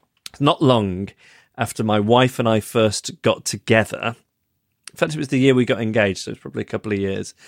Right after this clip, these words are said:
after we were together, but her whole family came over here for Christmas. We had Christmas in Scotland and a few days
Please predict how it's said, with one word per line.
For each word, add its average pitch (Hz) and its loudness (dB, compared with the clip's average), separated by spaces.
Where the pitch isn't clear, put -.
after - -6
we - 0
were 98 -4
together, 98 -2
but 98 -2
her 123 2
whole 139 2
family 110 0
came 110 2
over 101 2
here 98 2
for - -10
Christmas. - -4
We 107 -2
had 107 -4
Christmas 127 -4
in 107 -8
Scotland 95 -6
and 117 -2
a 107 0
few 113 2
days 101 2